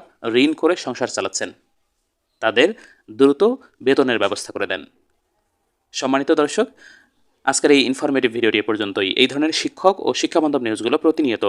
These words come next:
আমাদের এই চ্যানেলে আপলোড করা হচ্ছে, তাই সেই আপডেটগুলো মিস করতে না চাইলে এখনই চ্যানেলটি সাবস্ক্রাইব করুন এবং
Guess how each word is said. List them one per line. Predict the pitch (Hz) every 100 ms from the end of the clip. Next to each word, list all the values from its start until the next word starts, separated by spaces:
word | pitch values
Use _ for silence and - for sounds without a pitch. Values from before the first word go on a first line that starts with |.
| - 123
আমাদের | 123 131 -
এই | 117
চ্যানেলে | 117 117 175
আপলোড | 120 -
করা | 104 104
হচ্ছে, | - 113 _ _
তাই | - 113
সেই | - 151
আপডেটগুলো | 139 139 139 151
মিস | 147 -
করতে | 151 123
না | 110 101
চাইলে | 123 131 262 - - _ _
এখনই | 131 - 180 196
চ্যানেলটি | 143 120 110 113 - - -
সাবস্ক্রাইব | 135 - 147 143 -
করুন | 180 175
এবং | 110